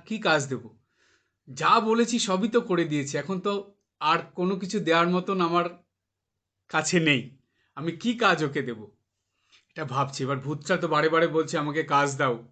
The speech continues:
তুমি কিন্তু অনেকক্ষণ হয়ে গেল আমাকে কোনো কাজ দিচ্ছ না, কাজ দাও।" তো লোকটা বলল, "এটি তো মহাবিপদ, এ তো এখন রেগে যাচ্ছে, আমাকে মেরে ফেলবে।" তো লোকটা তখন বলল, ভূতটাকে বলল, "আচ্ছা, তুমি একটু অপেক্ষা করো, আমি আসছি, এসে তোমাকে কাজ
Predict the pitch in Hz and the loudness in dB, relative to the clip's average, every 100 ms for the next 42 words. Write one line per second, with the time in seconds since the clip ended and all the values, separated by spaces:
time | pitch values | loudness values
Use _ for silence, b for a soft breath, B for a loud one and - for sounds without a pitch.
0 | _ _ _ _ 147 147 160 160 156 165 | _ _ _ _ -10 -4 -2 0 2 0
1 | 165 170 156 151 160 156 151 156 151 147 | 0 -4 -2 0 0 -2 -6 -4 -4 -2
2 | 143 135 139 135 127 120 139 135 131 101 | -2 -2 -6 -6 -8 -4 -4 -4 -6 -10
3 | - _ _ _ _ _ _ _ _ _ | -16 _ _ _ _ _ _ _ _ _
4 | _ _ _ _ - 196 196 185 185 202 | _ _ _ _ -2 0 2 0 2 2
5 | 190 - _ - 165 170 175 180 180 147 | 2 -2 _ -12 -6 -2 0 0 -2 -2
6 | 131 170 170 170 170 165 - 143 156 156 | 0 0 0 0 0 0 -6 -4 -2 0
7 | 151 143 160 160 156 - 190 196 _ _ | 0 2 2 0 -2 -2 -6 -8 _ _
8 | _ - 135 139 156 147 147 156 170 180 | _ -16 -10 -6 -4 -2 0 0 -2 -2
9 | 240 - _ _ _ _ _ _ _ _ | -4 -6 _ _ _ _ _ _ _ _
10 | _ - 139 147 147 170 165 175 156 156 | _ -10 -4 -4 -2 -4 0 0 0 0
11 | 165 135 143 170 156 160 151 147 131 151 | 0 -2 -6 -6 0 2 2 -2 -4 -2
12 | 160 156 147 139 170 190 180 220 196 143 | -2 0 -2 -2 -4 -4 -2 2 2 0
13 | 139 131 - 127 123 175 151 135 139 147 | -2 -2 -4 -6 -6 -6 -6 -8 -8 -10
14 | 117 | -10